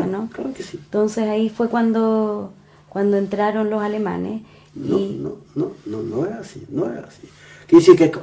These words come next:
Speaker 1: en cuarenta y cuatro, cuando alemanes entraron, yo
Speaker 2: Sí.
Speaker 1: estaba, yo estaba en Budapest,
Speaker 2: Ajá.
Speaker 1: pero al otro día el tío fue a la casa, porque cerraron el negocio, cerraron el,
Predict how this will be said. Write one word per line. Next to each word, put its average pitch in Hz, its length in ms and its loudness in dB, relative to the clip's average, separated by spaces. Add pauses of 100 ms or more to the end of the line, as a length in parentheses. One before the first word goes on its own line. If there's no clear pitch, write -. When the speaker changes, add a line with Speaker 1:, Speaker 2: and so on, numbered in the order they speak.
(120)
Speaker 1:
en 139 80 2
cuarenta 165 440 2
y 131 60 0
cuatro, 127 360 2
cuando 135 480 2 (340)
alemanes 202 580 4
entraron, 349 480 6
yo - 140 8
Speaker 2:
Sí. - 60 12
Speaker 1:
estaba, 208 400 4
yo 151 420 2
estaba 220 260 2
en 262 80 -2
Budapest, 214 460 4
Speaker 2:
Ajá. 190 180 -2 (420)
Speaker 1:
pero 160 540 6 (140)
al 185 120 8
otro 226 220 6
día 214 260 4
el 190 220 6
tío 214 220 6
fue 208 200 6
a 226 40 4
la 254 120 2
casa, 175 420 2
porque 143 220 -2
cerraron 156 440 4
el 214 120 6
negocio, 254 420 2
cerraron 202 400 4
el, 214 80 2